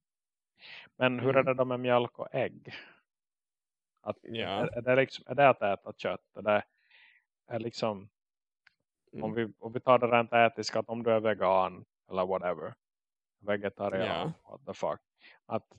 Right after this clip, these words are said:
Speaker 1: liksom är det oetiskt att äta mjölk och ägg och därför att de kommer från djuren? För det här har jag aldrig förstått själv. Att liksom, okej, jag förstår att du inte vill äta kött, för då måste djuret dö, om inte du är riktigt jävla sadistisk.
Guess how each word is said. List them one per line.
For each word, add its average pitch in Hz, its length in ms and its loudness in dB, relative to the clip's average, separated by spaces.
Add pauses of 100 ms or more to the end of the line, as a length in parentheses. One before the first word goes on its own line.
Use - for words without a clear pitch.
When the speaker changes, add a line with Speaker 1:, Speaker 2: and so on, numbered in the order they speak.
(160)
Speaker 1:
liksom 110 300 -4
är 110 60 0
det 110 100 4
oetiskt 113 800 2
att - 240 -20
äta 110 260 -4
mjölk 110 420 0
och 117 80 4
ägg 110 240 4
och 92 80 0
därför 98 200 -6
att 92 80 -2
de 104 140 -8
kommer 113 340 -4
från - 260 -16
djuren? 101 420 -10
För - 120 -14
det 120 80 -6
här 135 160 8
har 127 80 6
jag 107 100 6
aldrig 107 220 2
förstått - 420 -8
själv. - 400 -4 (200)
Att 113 160 -14
liksom, 104 280 -12
okej, 120 240 2
jag 107 120 0
förstår - 220 2
att 120 60 4
du 120 60 -2
inte 107 80 -4
vill 113 100 0
äta 107 200 0
kött, - 340 0
för - 100 -20
då 104 100 -10
måste 110 260 -4
djuret 101 360 -6
dö, 98 320 0 (260)
om 101 120 -12
inte 92 160 -10
du 101 40 -2
är 101 60 -2
riktigt - 460 -8
jävla 101 280 -6
sadistisk. - 640 -10